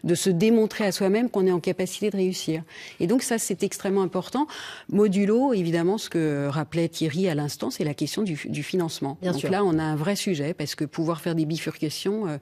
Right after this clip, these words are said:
Speaker 1: c'est une question aussi de, de, de financer.
Speaker 2: Ah, je reprends et je reprendrai régulièrement, si vous voulez bien, jusqu'à onze heures aussi, un peu ce, ce slogan, la mobilité, c'est la sécurité.
Speaker 1: Mais oui.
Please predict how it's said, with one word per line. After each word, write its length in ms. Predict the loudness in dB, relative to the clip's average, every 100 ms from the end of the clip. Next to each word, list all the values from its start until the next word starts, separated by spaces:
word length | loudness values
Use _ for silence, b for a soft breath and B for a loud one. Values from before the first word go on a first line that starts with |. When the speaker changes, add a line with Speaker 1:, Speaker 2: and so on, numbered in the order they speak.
| B B B
Speaker 1:
c'est 160 | -2
une 100 | 0
question 280 | 0 -2 0
aussi 260 | 0 -2 -4
de, 140 | -2
de, 200 | -2 -2
de 120 | -2
financer. 480 | -6 -4 -6 -6 -10 -6
Speaker 2:
Ah, 120 | -4
je 60 | 0
reprends 400 | -2 -2 -2 0
et 80 | 0
je 80 | -2
reprendrai 340 | -2 0 0
régulièrement, 440 | 2 4 4 2
si 80 | 0
vous 60 | 0
voulez 120 | 2
bien, 120 | 4
jusqu'à 240 | 2 0 0
onze 180 | 0
heures 80 | 0
aussi, 240 | 0 0 0
un 80 |
peu 140 | 0 -4
ce, 220 | -2 -4
ce 160 | -4 -8
slogan, 380 | -2 0 4
la 100 | 4
mobilité, 540 | 4 2 4 2 2 2
c'est 120 | 2
la 80 | 0
sécurité. 640 | 0 -2 0 0 0 0 -2 -12
Speaker 1:
Mais 80 |
oui. 40 | -12